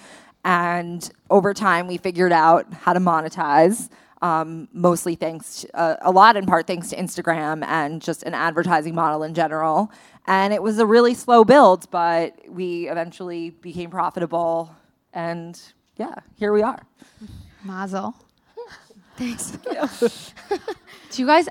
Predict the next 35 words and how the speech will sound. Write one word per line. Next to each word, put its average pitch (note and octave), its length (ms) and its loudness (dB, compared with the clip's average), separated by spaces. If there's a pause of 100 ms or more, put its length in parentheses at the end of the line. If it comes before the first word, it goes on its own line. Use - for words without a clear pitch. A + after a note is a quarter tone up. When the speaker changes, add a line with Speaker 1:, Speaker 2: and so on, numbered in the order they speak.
Speaker 2:
ever A3+ 280 4
feel G#3+ 540 2
like G3 400 0 (100)
you're G#3 160 -4
looked G#3+ 320 -8
down F#3+ 320 -6
upon F#3+ 540 -6
in F#3+ 680 -12 (340)
the - 160 -6
industry C4 560 -4
because G3+ 300 -10
you're G#3+ 120 -8
three A#3+ 280 -6
young G#3 340 -4
women, G3 380 -6
and G#3 160 -8
especially A#3+ 600 -4
because G3+ 560 -6 (260)
your A3 140 -8
content G#3 580 -8
is G#3+ 120 -10
so G#3+ 440 -4 (160)
freaking G#3+ 340 -8
funny? B3 540 -4 (760)
Speaker 3:
Um, G#3 360 -10 (100)
yeah, A3 280 4
also G3+ 240 0
because G3 260 -2
our F#3+ 120 2
name F3+ 280 -4
is, F3 140 -8
like, E3+ 180 -10
basically F3 380 -10
Bitches - 140 -4
Speaker 2:
Yeah, A3 200 2